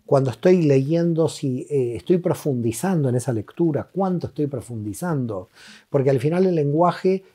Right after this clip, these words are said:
es un método entre la realidad y nuestra psique, entonces el lenguaje tiene mucha fuerza. ¿Cómo me voy a dirigir al otro? ¿Con qué tipo de palabra? El otro se puede ofender, yo me puedo ofender. Eh, los problemas de comunicación.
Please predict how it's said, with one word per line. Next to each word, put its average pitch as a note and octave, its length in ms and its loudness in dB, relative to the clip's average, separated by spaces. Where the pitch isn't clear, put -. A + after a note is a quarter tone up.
es E3+ 320 4
un C#3+ 280 -4
método E3+ 640 2
entre B2+ 300 -2
la A2+ 100 -2
realidad B2+ 680 2
y C3+ 60 -8
nuestra A#2 460 -6
psique, F3 400 2
entonces C#3 440 -4
el A#2+ 100 -2
lenguaje C#3+ 400 0
tiene C#3+ 220 0
mucha C#3 260 -2
fuerza. E3 680 0
¿Cómo E3+ 240 6
me C#3+ 140 2
voy D3 160 6
a C3+ 80 4
dirigir A#2 340 -2
al B2 120 0
otro? C#3+ 260 2
¿Con B2 140 -6
qué D3 100 -2
tipo C#3 260 -2
de G#2+ 120 0
palabra? B2 500 0
El A2+ 100 -2
otro D3+ 200 0
se A2+ 100 -2
puede A#2+ 200 -4
ofender, A#2+ 640 -4
yo D#3 140 2
me C3 80 0
puedo B2+ 160 0
ofender. B2+ 560 0
Eh, A#2 240 -6
los C3+ 160 2
problemas E3 420 2
de E3 80 2
comunicación. B2+ 1040 -2